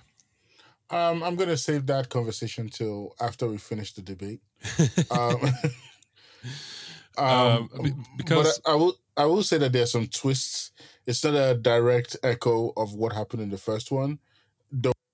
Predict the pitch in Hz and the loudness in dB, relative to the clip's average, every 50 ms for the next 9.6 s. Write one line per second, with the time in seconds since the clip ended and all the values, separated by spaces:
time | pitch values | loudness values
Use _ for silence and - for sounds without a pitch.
0 | _ _ _ _ _ _ _ - - 113 104 101 98 98 98 101 101 95 92 - | _ _ _ _ _ _ _ -6 -6 -4 -4 -4 -4 -2 -2 -2 -4 -6 -8 -12
1 | 90 80 82 - - - _ _ _ _ _ _ _ _ _ _ _ _ _ _ | -16 -18 -18 -20 -20 -20 _ _ _ _ _ _ _ _ _ _ _ _ _ _
2 | 113 127 123 117 101 - 104 98 - - 104 - 101 95 87 85 78 80 78 - | -2 2 2 2 2 0 -4 -6 -4 -6 -8 -8 -8 -10 -12 -12 -14 -16 -18 -20
3 | - - - - - - _ _ _ _ _ _ _ _ _ _ _ _ _ _ | -20 -20 -20 -20 -20 -20 _ _ _ _ _ _ _ _ _ _ _ _ _ _
4 | _ _ - 117 117 107 98 98 101 117 123 120 98 90 87 _ - - - - | _ _ -2 0 0 0 0 -4 -4 -4 -4 -6 -6 -8 -12 _ -20 -20 -20 -20
5 | - - _ - 156 156 - 170 - - 180 113 87 90 101 107 120 117 - 160 | -20 -20 _ -2 -2 -2 -2 -4 -4 -2 -2 -2 -2 -4 -4 -4 -4 -4 -4 -6
6 | 143 104 - - - 127 113 139 139 127 113 104 113 107 - - - - - - | -6 -6 -10 -10 -10 -4 -2 0 0 0 -2 -4 -4 -4 -4 -4 -6 -6 -6 -10
7 | - - - - - - - _ _ _ _ _ _ - - 135 143 147 127 123 | -12 -14 -10 -10 -12 -12 -14 _ _ _ _ _ _ -10 -8 -6 -6 -4 -6 -6
8 | 95 - 127 127 117 101 90 87 82 80 92 104 - _ _ _ _ - 107 - | -8 -6 -6 -6 -6 -6 -8 -12 -14 -14 -16 -18 -18 _ _ _ _ -14 -12 -8
9 | - 107 101 101 101 101 98 95 - - - | -8 -6 -6 -6 -6 -8 -8 -8 -8 -8 -10